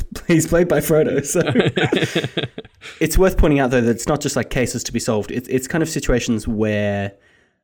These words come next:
Speaker 1: something has gone wrong with the universe, you know. Um, so, so season one revolves
Speaker 2: Yeah.
Speaker 1: a lot around a, a kind of time loop,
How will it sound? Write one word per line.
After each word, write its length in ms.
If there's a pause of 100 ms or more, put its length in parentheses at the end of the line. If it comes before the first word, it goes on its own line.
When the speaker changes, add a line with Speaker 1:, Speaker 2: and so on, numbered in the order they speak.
(180)
Speaker 1:
something 420
has 160
gone 300
wrong 340
with 120
the 60
universe, 540
you 80
know. 260
Um, 300
so, 220
so 160
season 340
one 140
revolves 320
Speaker 2:
Yeah. 180
Speaker 1:
a 60
lot 260
around 280
a, 180
a 40
kind 180
of 120
time 360
loop, 360